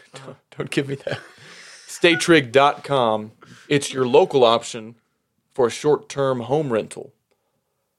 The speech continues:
Speaker 1: Hopefully you use them over the Thanksgiving holiday if you were back in Lubbock. But if you're coming back for graduation in a few weeks,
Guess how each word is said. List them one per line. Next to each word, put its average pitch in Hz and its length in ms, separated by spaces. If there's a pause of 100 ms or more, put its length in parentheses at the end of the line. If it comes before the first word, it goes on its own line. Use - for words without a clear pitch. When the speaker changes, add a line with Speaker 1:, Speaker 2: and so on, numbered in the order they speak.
Speaker 1:
Hopefully 151 480
you 135 140
use 135 260
them 131 140
over 123 120
the 110 100
Thanksgiving 123 440
holiday 117 360
if 117 100
you 120 80
were 117 60
back 113 240
in 113 120
Lubbock. 113 380 (480)
But 120 100
if 107 80
you're 107 100
coming 117 220
back 110 200
for 113 100
graduation 110 580
in 120 100
a 113 40
few 123 220
weeks, 120 580